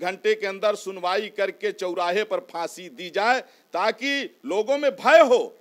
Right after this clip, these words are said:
अब अगर कोई गरीब घर की बेटी है तो कोर्ट कचहरी का चक्कर काटते काटते माता पिता थक जाते हैं, वो शांत होकर बैठ जाते हैं। उस बेटी को इंसाफ मिलने में बरसों लग जाता है। इसलिए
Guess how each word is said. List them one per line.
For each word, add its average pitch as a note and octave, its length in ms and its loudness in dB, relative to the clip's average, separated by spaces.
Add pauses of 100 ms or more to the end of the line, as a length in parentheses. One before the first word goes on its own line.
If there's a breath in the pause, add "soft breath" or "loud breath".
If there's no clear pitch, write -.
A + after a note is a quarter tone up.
(560)
अब F3+ 200 -2
अगर C4+ 240 4
कोई C4+ 260 4 (120)
गरीब C4+ 280 0
घर C4 180 2
की C4+ 160 -8
बेटी B3 340 2
है B3+ 180 2
तो C#4 140 -4
कोर्ट C4 380 2
कचहरी B3 320 -2
का B3 120 -2
चक्कर A#3+ 380 -4
काटते G#3+ 380 -2
काटते A3 360 -4
माता G3 340 -2
पिता G#3+ 280 -4
थक G3+ 260 -6
जाते G3+ 260 -4
हैं, A3+ 120 -4
वो G#3+ 180 -2
शांत G#3 320 -6
होकर A3 160 -2
बैठ B3+ 220 -2
जाते G#3+ 280 -4
हैं। C3+ 180 -12 (560)
उस A3+ 220 -8
बेटी D4 440 4
को D#4+ 160 6
इंसाफ D#4 380 2
मिलने D4+ 340 -4
में B3 240 -4 (280)
बरसों E4 360 4
लग C#4 160 0
जाता A#3 320 0
है। E3 220 -6 (460)
इसलिए B3 500 0